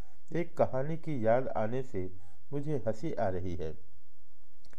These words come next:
सुनो, कहानी कहूँ। नाई हजामत बनाने गया था। एक भद्र पुरुष हजामत बनवा रहे थे।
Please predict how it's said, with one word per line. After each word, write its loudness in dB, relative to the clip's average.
सुनो, 2
कहानी 0
कहूँ। 0
नाई 2
हजामत 0
बनाने 0
गया 2
था। 0
एक 0
भद्र 0
पुरुष 0
हजामत 2
बनवा 2
रहे 2
थे। 0